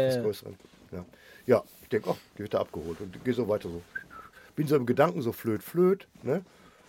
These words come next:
Speaker 1: Auf jeden Fall, der Wagen fährt weiter, der war also nicht ihr, ihr Abhol-, äh, Dings, ihr Taxi oder was, ne? Auf jeden Fall kommt die quer über die Straße,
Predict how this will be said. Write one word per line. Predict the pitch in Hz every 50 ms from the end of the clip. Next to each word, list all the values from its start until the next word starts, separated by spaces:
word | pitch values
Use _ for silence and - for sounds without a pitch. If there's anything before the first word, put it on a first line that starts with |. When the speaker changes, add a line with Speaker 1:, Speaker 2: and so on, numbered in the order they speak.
| - -
Speaker 1:
Auf | - 127 - -
jeden | 156 170 175 175
Fall, | - 175 160 156 151 143 - _ _ _ _ _ _ _ _ _ _ _ _ _ _ _ _ _ _ _ _ _ _ _ _ _ - -
der | - 113 110 98
Wagen | 113 127 131 131
fährt | - 120 104 87
weiter, | 92 107 147 160 - 180 175
der | 151 120 92
war | 104 110
also | 123 127 143 147
nicht | 151 143 -
ihr, | 170 160 156 156 151 147 143 139 - -
ihr | - 143 139 139 139 - -
Abhol-, | 151 143 - - 156 156 160 160 160 156 156 147 151 165 156 80 78 76 76 76 78 156 - -
äh, | - 113 120
Dings, | 139 151 175 170 -
ihr | - 135 135
Taxi | - 151 147 - - - 170 156
oder | 156 156 156 151
was, | 165 160 -
ne? | 110 135 170 180 _ - - _ _ _ _ _ _ _ -
Auf | - 117 -
jeden | 147 170 165
Fall | - 143 127
kommt | - - 104 - -
die | 110 90 - _ _ _ _ _ _ _ _
quer | - - 107 160 185
über | 190 170
die | 151
Straße, | - - - - 104 101 - - 104 117